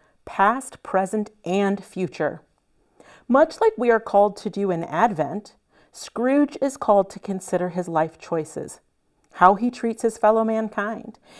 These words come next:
and to consider his current, how his current life is setting the stage for what is yet to come. Ebenezer Scrooge, through the course of one night, learns a joy and excitement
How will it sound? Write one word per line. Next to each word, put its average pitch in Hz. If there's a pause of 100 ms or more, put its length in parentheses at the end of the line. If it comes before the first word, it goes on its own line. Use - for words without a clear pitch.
(140)
and 240
to 247
consider 240
his 214
current, 240 (360)
how 226
his 220
current 233
life 175
is 170
setting 214
the 226
stage 151
for 196
what 151
is 170
yet 147
to -
come. 156 (1300)
Ebenezer 285
Scrooge, 160
through 190
the 185
course 196
of 165
one 185
night, 180 (400)
learns 226
a 175
joy 196
and 202
excitement -